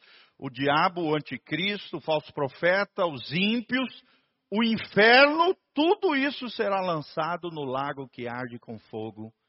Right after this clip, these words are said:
e enxofre. É o que diz a Bíblia Sagrada. Então, onde é que o diabo começa a agir, gente?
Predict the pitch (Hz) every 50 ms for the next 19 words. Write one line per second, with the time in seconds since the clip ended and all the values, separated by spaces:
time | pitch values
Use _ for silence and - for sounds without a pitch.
0 | _ _ _ _ _ _ _ _ 113 113 107 92 - - 101 90 90 - - 107
1 | 113 - _ 143 123 123 131 117 113 113 101 110 104 98 107 104 - - 95 -
2 | - - - - _ _ _ _ _ _ _ _ _ _ _ _ _ _ _ _
3 | _ 185 202 202 180 185 208 - - 185 - _ _ _ _ 165 170 147 143 156
4 | 156 165 185 196 175 175 - - 170 151 139 147 156 160 151 - - 156 139 110
5 | 120 131 131 117 101 104 98 92 - -